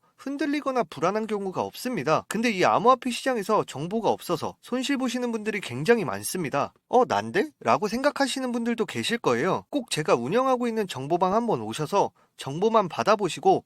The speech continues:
손실 안 보셨으면 좋겠습니다. 투자 강요나 금전 요구 이런 거 없이 무료로만 운영하고 있으니까요. 편하게 이용해 주시면 되겠습니다. 현재 제가 운영하고 있는 비밀 정보방 이천사십 분이 함께하고 계십니다.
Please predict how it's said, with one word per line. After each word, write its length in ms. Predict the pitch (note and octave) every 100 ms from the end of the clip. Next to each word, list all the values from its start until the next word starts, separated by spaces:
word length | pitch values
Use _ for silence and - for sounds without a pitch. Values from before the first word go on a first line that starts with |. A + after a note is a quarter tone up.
| -
손실 360 | - C#4 - C#3
안 140 | A2+
보셨으면 480 | G#3 A#3+ A#3+ G#3+ F3+
좋겠습니다. 640 | - D#3+ C3 A2 A#2+ G2+
투자 280 | - A#3+ C4
강요나 480 | - A#2+ D3+ G3+ C3
금전 400 | - D3 G#3+ A3
요구 260 | G3 F#3 A#2+ _
이런 240 | A#3 F#3 G3+
거 100 | B2+
없이 340 | A2+ - A3+
무료로만 580 | B2+ B2+ A3+ B3+ A#3 F3+
운영하고 460 | B2 F3+ G3 E3+ A2+
있으니까요. 760 | - A3 F#3+ C#3+ B2+ G3 C#3
편하게 440 | - B3+ D4+ C4 A#3+
이용해 320 | C3+ E3+ F#3+
주시면 300 | F#3 - E3
되겠습니다. 640 | A#2 C#3 - A2+ B2 A#2+ -
현재 240 | A3+ B3+ A3+
제가 280 | D3 G3+ D#3+
운영하고 460 | C#3+ G#3+ A3 G3
있는 320 | E3+ F#3 E3 - -
비밀 280 | C#3 G3
정보방 520 | G3 E3+ D3 D#3 C#3+ -
이천사십 640 | C#3 D#3 G3+ F3+ D#3 G3 A3+
분이 200 | A3 G#3
함께하고 440 | G3+ G#3 G#3+ F#3
계십니다. 640 | D3+ C3+ D3+ F3+ D#3 D#3